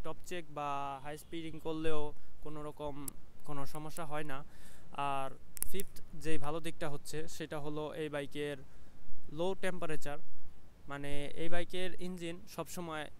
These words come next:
temperature সবসময় লো থাকে, কারণ এই বাইকের রেডিয়েটরটা অন্যান্য বাইকের থেকে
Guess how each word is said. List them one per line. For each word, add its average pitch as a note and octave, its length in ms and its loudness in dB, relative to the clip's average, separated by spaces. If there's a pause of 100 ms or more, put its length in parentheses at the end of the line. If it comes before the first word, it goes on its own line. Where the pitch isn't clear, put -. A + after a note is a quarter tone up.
(120)
temperature E3 480 -10
সবসময় D#3+ 400 -8
লো E3 180 -6
থাকে, D3+ 380 -4 (160)
কারণ C#3 440 -8
এই D3+ 140 -8
বাইকের D3 520 -8
রেডিয়েটরটা D3+ 640 -10
অন্যান্য D3+ 460 -10
বাইকের C#3+ 380 -12
থেকে D3 360 -8